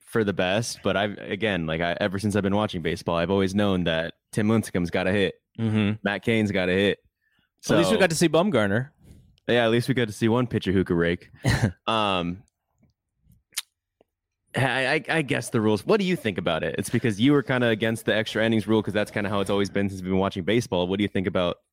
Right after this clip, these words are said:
Speaker 2: I, I'm,
Speaker 1: D H
Speaker 2: I'm
Speaker 1: in the N L?
Speaker 2: very much for the D H. Uh, I think it, I think the games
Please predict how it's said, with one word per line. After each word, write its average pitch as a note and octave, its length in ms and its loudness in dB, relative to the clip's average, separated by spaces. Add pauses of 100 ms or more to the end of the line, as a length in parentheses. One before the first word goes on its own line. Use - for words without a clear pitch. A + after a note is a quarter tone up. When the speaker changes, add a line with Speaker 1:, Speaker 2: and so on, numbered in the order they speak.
(440)
Speaker 2:
I, E3 120 2
I'm, F#3+ 160 2
Speaker 1:
D F#3 60 -2
H D3+ 40 0
Speaker 2:
I'm F3+ 120 6
Speaker 1:
in F#3+ 60 4
the F3+ 60 2
N D#3 80 4
L? E3 80 6
Speaker 2:
very F3 160 4
much C#3 320 2
for A#2+ 280 2
the A2+ 120 0
D G#2 220 4
H. G2 500 0 (180)
Uh, F#2+ 380 0
I A2+ 80 -2
think A2 460 -2
it, G#2 240 0 (280)
I C#3+ 60 0
think G#3 220 0
the F#3+ 100 2
games B2 720 0